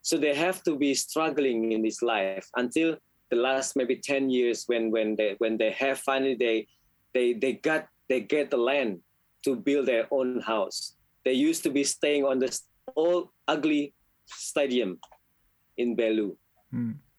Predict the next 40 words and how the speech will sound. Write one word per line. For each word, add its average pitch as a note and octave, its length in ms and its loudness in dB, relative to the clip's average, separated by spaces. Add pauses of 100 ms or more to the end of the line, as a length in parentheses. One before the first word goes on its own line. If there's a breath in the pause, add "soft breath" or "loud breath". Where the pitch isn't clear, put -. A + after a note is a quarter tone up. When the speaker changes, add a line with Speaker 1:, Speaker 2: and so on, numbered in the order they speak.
(180)
Speaker 1:
which B2+ 180 0
the, B2+ 180 0
which C3 240 -4
is A#2 100 -8
the B2 100 0
government C3 420 0
is A#2+ 100 -2
just - 240 -4
doesn't A#2+ 320 -2
really A#2 460 0 (600)
giving B2+ 340 0
care A#2 440 -2
much A#2+ 340 -4 (100)
on G2 180 -4
that. F2 280 -2
But - 160 -4
now D3 320 0
it's D#3 260 -4 (440)
much, D3 500 -2
much C3 300 -4
better. A#2+ 180 2
They A#2 160 0
have C3+ 180 -2
the B2+ 80 0
land, F3 440 2 (400)
a B2+ 60 0
big G3 300 -2
land. D3 400 2
They A#2+ 140 2
have C3 220 0
the B2 180 2
opportunity D3+ 720 -2
to - 120 -2
be B2 400 0 (320)
a C#3+ 60 2
citizen, D#3 580 0
a B2 60 2
normal C3 460 2
citizen. B2+ 500 -2
They, A#2 300 0